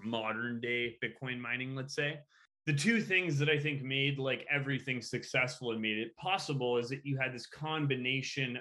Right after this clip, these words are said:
of this mining culture in a traditional sense, right? Like, we are one of the largest resource markets in the world. Our capital markets, like the T S X, T S X V, the majority of, I think, financial markets in Canada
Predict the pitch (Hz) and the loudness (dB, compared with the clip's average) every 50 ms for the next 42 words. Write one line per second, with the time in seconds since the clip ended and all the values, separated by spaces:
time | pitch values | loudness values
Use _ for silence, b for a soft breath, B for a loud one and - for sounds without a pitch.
0 | - 127 123 123 120 113 - b b b b b 143 143 139 120 131 131 135 131 | -4 -2 0 0 -2 -2 -4 b b b b b 0 0 2 2 0 0 2 2
1 | 139 143 139 135 127 120 110 - 120 120 120 120 - - 143 143 139 143 143 143 | 4 4 4 4 2 0 -2 -4 -4 -4 -4 -4 -2 0 2 2 4 2 0 -2
2 | - - 170 160 151 139 139 - 135 135 143 185 180 170 156 151 104 - _ _ | -2 0 2 4 4 4 2 2 0 2 2 2 0 -2 -4 -6 -6 -10 _ _
3 | - - - - - 117 117 123 120 120 117 117 131 131 131 123 123 120 117 110 | -20 -20 -14 -8 -4 -2 0 0 0 0 -2 0 2 2 4 4 2 0 -2 -4
4 | - 127 127 131 127 117 120 127 127 120 117 107 110 113 123 123 120 117 120 120 | -6 -4 -4 -2 -2 0 0 0 0 0 -2 -4 -4 -2 -2 -2 -2 0 -2 -2
5 | 117 - 120 120 113 110 - 117 113 - 117 110 107 101 101 107 113 120 127 127 | -2 -4 -4 -4 -4 -2 -2 -4 -4 -4 -4 -4 -4 -4 -2 0 0 2 2 0
6 | 135 - b b b b b b - 113 - - 143 127 123 - 123 120 120 117 | -2 -4 b b b b b b -6 -4 0 2 2 2 2 2 0 0 0 0
7 | 113 117 113 110 - 120 110 107 - - - - - - - 117 117 113 117 - | 0 -2 -2 -2 -2 -4 -4 -6 -6 -10 -10 -10 -10 -6 -4 -4 -4 -4 -6 -8
8 | - 123 120 110 110 110 - 127 120 117 - - - - 123 113 107 - - 120 | -4 -2 0 0 0 0 0 0 0 -2 -2 -6 -6 -2 0 0 0 -2 -4 -6
9 | 113 110 - 110 113 117 117 117 117 110 107 b b b b b - 135 147 143 | -8 -8 -8 -6 -6 -4 -2 -2 -2 -2 -4 b b b b b 4 6 6 6
10 | 139 135 139 143 147 143 143 135 131 127 117 120 120 117 - 127 120 110 - - | 6 6 4 6 6 6 4 4 2 2 2 0 -2 -2 -4 -6 -8 -8 -6 -4
11 | 127 123 120 123 120 123 120 - - 120 113 117 117 127 123 - 120 117 110 - | -4 -2 0 0 0 0 0 0 -2 -2 -2 0 -2 -2 -2 -2 -4 -4 -4 -6
12 | - - - 127 117 110 107 - 131 123 127 127 127 120 117 113 113 110 110 | -10 -12 -10 -10 -12 -10 -6 -4 -2 -2 0 -2 -2 -2 0 0 0 -2 -2